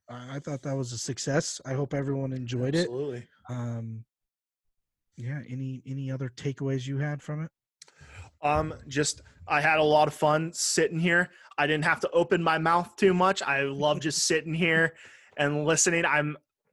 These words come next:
Speaker 2: as much as some people will argue the opposite,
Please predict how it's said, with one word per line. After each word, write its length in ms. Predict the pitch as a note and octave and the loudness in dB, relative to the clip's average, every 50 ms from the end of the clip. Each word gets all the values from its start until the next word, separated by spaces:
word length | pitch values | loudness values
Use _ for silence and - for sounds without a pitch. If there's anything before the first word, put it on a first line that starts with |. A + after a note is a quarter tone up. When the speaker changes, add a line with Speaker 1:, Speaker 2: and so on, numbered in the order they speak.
| _ _ _ _ _ _ _ _ _ _ _ _ _ _ - - | _ _ _ _ _ _ _ _ _ _ _ _ _ _ -4 0
Speaker 2:
as 220 | C#3+ D3 D#3+ D#3 | 0 0 2 2
much 180 | G3+ B3 A#3+ - | 0 0 2 2
as 140 | A3 - | 0 2
some 180 | - G#3+ G3 F3 | 4 4 4 4
people 640 | - - F#3+ F#3 - F3+ F3+ E3+ D#3+ E3+ F3+ D#3 E3 | 2 0 0 0 4 4 4 4 4 2 2 -2 -2
will 280 | C3 C3+ C#3 C#3 D3 - | 0 2 4 4 2 2
argue 680 | D#3 D#3 D3+ D3+ C#3+ B2+ C3+ C#3+ C3+ C3 C3 C3+ C#3+ - D3+ | 4 4 4 4 2 0 0 0 2 2 2 0 -2 -4 -2
the 140 | C3+ D3+ | 0 0
opposite, 580 | D3+ C#3+ D3 C#3+ - C#3+ - - C3+ B2 C3 - | 2 4 2 2 0 -2 0 0 2 2 0 0